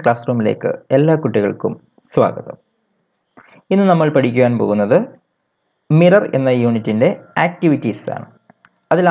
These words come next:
ആദ്യം നമുക്ക് കോൺവെർസേഷൻ റൈറ്റിംഗ്, എങ്ങനെ നമുക്ക് നല്ലൊരു കോൺവെർസേഷൻ തയ്യാറാക്കാം. അതിനു മുമ്പ് എന്താണ് ഒരു കോൺവെർസേഷൻ? What is conversation? Conversation is the communication between two or more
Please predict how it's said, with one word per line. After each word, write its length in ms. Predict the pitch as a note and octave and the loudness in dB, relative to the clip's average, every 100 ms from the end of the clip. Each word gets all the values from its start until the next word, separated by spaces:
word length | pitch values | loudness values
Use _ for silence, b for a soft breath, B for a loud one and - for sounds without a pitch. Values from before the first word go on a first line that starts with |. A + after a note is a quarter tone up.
| E3 | 2
ആദ്യം 220 | F3+ F#3 D3 | 2 0 -2
നമുക്ക് 320 | A2+ A2 F3+ - - | -4 -2 -4 -4 0
കോൺവെർസേഷൻ 600 | E3 F3+ G3 F#3+ F#3+ F#3 E3+ A#2 | 2 2 0 -2 -4 -2 0 0
റൈറ്റിംഗ്, 380 | G2+ - - - _ _ _ _ | 0 -6 -16 -18 _ _ _ _
എങ്ങനെ 300 | D#3 F3+ G3 F3+ | 0 2 0 0
നമുക്ക് 320 | C#3+ B2+ C3+ C3 - C3+ | -2 -2 -2 -2 -4 -2
നല്ലൊരു 440 | C#3 C#3+ C3+ C3+ C#3 | 0 0 0 -2 -2
കോൺവെർസേഷൻ 480 | C3 C3 C3 C3+ C#3 C3+ | -2 -2 -4 -6 -8 -4
തയ്യാറാക്കാം. 520 | A#2+ - - - - - _ b b b C3+ | -2 -2 -2 -6 -10 -14 _ b b b -2
അതിനു 180 | D3+ F3 | 0 2
മുമ്പ് 240 | E3 D#3+ G3+ - _ _ _ _ _ _ - E3+ | 2 0 -2 -4 _ _ _ _ _ _ 0 2
എന്താണ് 320 | G3+ G3 F3 | 2 0 0
ഒരു 80 | E3 C#3 | 0 0
കോൺവെർസേഷൻ? 580 | A#2+ A2+ - - - - - C#3+ | -2 -2 -6 -6 -10 -16 -4 -2
What 140 | F#3 A3+ | 0 -2
is 60 | - | -2
conversation? 640 | C3 A2+ G2+ - F2+ - - - _ - | 0 0 -2 -6 -10 -8 -12 -14 _ -2
Conversation 560 | C#3 D3+ D#3 F3 G#3+ C4 - _ _ _ _ _ _ | 0 0 0 0 0 -6 -8 _ _ _ _ _ _
is 100 | D3 D3 | -4 -2
the 60 | B2+ | 0
communication 640 | A#2+ C3+ D#3+ D#3+ D3+ - G#2+ A2 | 0 0 -2 -2 -2 -4 -8 -6
between 340 | A2+ C3 A3 - - - | -2 0 0 -2 -12 -4
two 120 | G3+ A#3 - | -2 0 2
or 100 | A2 G#2+ A2 | 2 2 2
more 160 | G#3+ | 0